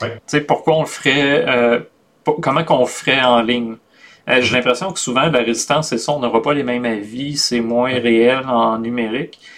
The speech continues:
Speaker 1: Oui.
Speaker 2: Euh, mais tu sais, dans le contexte qu'on on fait un suivi, puis c'est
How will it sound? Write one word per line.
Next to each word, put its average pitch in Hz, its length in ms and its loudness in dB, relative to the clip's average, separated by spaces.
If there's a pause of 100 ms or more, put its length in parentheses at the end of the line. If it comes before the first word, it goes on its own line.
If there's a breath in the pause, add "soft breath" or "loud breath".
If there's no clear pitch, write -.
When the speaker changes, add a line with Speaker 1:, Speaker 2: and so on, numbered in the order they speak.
(140 loud breath)
Speaker 1:
Oui. 110 140 -6
Speaker 2:
Euh, 107 280 0
mais 113 120 -4
tu - 80 -8
sais, - 60 -2
dans 190 120 2
le 117 60 -2
contexte 127 460 0
qu'on 135 80 -2 (540)
on 123 240 -6
fait - 180 -2
un 151 100 2
suivi, 120 480 -10
puis - 120 -10
c'est - 260 -4